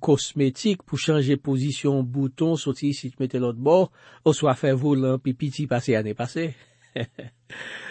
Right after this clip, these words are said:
E pafwa yo menm di w ap pèdi travay ou sou pa sèvi tèl deodoran ou tèl lòt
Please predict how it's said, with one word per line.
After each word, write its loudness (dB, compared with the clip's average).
E -2
pafwa 2
yo 6
menm 2
di 2
w 4
ap 0
pèdi 2
travay 2
ou -4
sou -4
pa 2
sèvi -4
tèl 2
deodoran 2
ou 4
tèl 2
lòt -2